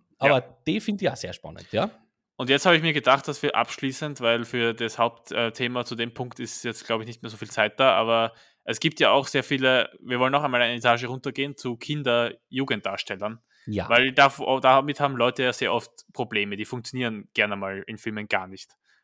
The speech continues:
Speaker 1: Und sind gerne mal der Grund, warum, also gar nichts gegen die Darsteller selber, aber
Speaker 2: <laughs>
Speaker 1: es ist
Speaker 2: Jurassic Park.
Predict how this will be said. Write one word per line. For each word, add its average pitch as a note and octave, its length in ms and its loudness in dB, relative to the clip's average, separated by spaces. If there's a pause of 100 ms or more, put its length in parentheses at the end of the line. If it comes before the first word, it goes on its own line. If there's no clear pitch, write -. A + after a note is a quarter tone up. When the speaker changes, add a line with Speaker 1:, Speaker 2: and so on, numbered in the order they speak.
Speaker 1:
Und A2+ 140 -12
sind A#2 200 -10
gerne A#2+ 220 2
mal A#2+ 120 4
der A#2 120 2
Grund, B2+ 400 -4
warum, A2+ 340 -4
also A2+ 180 -2
gar B2 200 6
nichts B2+ 180 -6
gegen A2+ 220 -2
die A2+ 280 -2
Darsteller G#2+ 400 2
selber, B2+ 380 0 (600)
aber A#2+ 240 10
Speaker 2:
<laughs> B2 200 12
Speaker 1:
es - 120 2
ist - 60 -4
Speaker 2:
Jurassic E3+ 420 -2
Park. - 200 -14